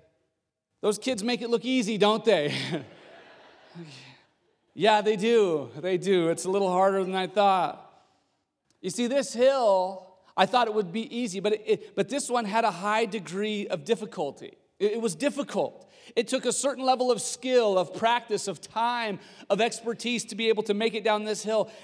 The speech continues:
and I certainly didn't have it. But in this series, I don't want us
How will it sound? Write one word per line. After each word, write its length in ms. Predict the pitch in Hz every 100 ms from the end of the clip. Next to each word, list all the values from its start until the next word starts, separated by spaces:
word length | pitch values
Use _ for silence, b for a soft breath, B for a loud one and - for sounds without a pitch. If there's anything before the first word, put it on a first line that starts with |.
| -
and 140 | 196
I 320 | - 233 247
certainly 380 | 233 208 202 180
didn't 180 | 175 160
have 240 | 170 160
it. 120 | 107 - _ _ _ _ _ _ _
But 80 | 175
in 120 | 254
this 200 | 277 277
series, 380 | 277 254 208 -
I 140 | 220
don't 160 | 262 196
want 260 | 233 214 -
us 240 | - 214